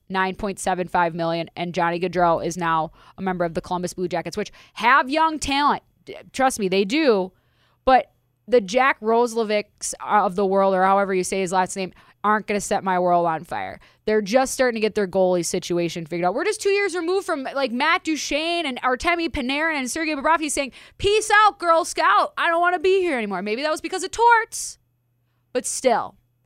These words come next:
there's no way in my mind's eye that Johnny Hockey woke up and said, "You know what? Today I wanna be a Columbus Blue Jacket." But today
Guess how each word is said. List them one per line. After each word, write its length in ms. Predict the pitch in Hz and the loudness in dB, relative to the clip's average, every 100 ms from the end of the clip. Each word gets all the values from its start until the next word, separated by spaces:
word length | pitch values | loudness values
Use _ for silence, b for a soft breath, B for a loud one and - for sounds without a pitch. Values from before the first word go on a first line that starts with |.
| _ _ - | _ _ -2
there's 220 | 226 233 | 0 2
no 300 | 226 262 320 | 0 2 4
way 360 | 311 226 175 170 | 4 4 2 -4
in 120 | 220 | -6
my 260 | 220 226 240 | 2 2 2
mind's 400 | 226 214 208 196 | 0 -2 -2 -4
eye 280 | 170 120 - | -4 -6 -6
that 220 | 202 202 196 | -6 -4 -2
Johnny 420 | 214 208 208 196 | -2 -2 -4 -6
Hockey 440 | - 208 190 202 | 0 2 2 -4
woke 260 | 185 185 185 | 0 0 0
up 140 | 185 | -4
and 120 | 180 | -4
said, 160 | - 185 | -6 -4
"You 60 | 190 | -2
know 160 | 190 | 2
what? 300 | 196 190 - | 4 2 0
Today 280 | - 190 185 | -6 -2 0
I 60 | 185 | 0
wanna 160 | 185 | 0
be 80 | 180 | -4
a 40 | |
Columbus 380 | 170 180 170 160 | -4 -6 -8 -8
Blue 200 | - 147 | -10 -12
Jacket." 340 | 143 139 - 147 | -8 -8 -8 -4
But 220 | 170 - _ - | -4 -4 _ -4
today 420 | 208 247 233 | 0 0 0